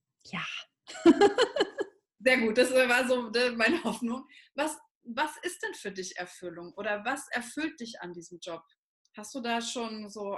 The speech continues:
Speaker 2: Antworten für dich gefunden, was das konkret ist?
Speaker 1: Ich glaub, die Erfüllung liegt für mich darin, mm, dass Menschen tatsächlich ihre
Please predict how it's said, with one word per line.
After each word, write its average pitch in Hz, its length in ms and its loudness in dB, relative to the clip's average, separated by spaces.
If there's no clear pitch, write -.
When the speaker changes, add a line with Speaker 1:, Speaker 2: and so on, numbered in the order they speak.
Speaker 2:
Antworten 240 460 -8
für 233 140 -12
dich 226 140 -14
gefunden, 226 300 -12
was 220 260 -6
das 233 220 -14
konkret 196 520 -14
ist? 370 340 -14
Speaker 1:
Ich 277 200 6
glaub, 277 460 6
die 285 120 8
Erfüllung 302 520 8
liegt 320 320 6
für 302 120 8
mich 269 420 10
darin, 277 560 6
mm, 277 640 12
dass 262 240 4
Menschen 285 440 10
tatsächlich 269 960 4
ihre 233 720 6